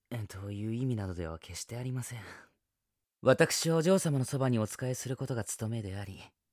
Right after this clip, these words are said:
喜びですから。ああ、すみません。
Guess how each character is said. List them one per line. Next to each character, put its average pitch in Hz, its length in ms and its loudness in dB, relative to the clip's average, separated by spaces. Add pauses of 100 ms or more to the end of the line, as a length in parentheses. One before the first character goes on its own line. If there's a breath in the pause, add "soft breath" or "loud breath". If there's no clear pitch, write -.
(240)
喜 95 80 4 (260)
び 104 100 -4
で 117 100 -2
す - 120 -6
か - 120 -12
ら。 - 220 -16 (2250)
あ 190 240 10
あ、 147 40 6
す - 160 4
み 143 140 4
ま 147 80 4
せ 160 120 2
ん。 135 60 2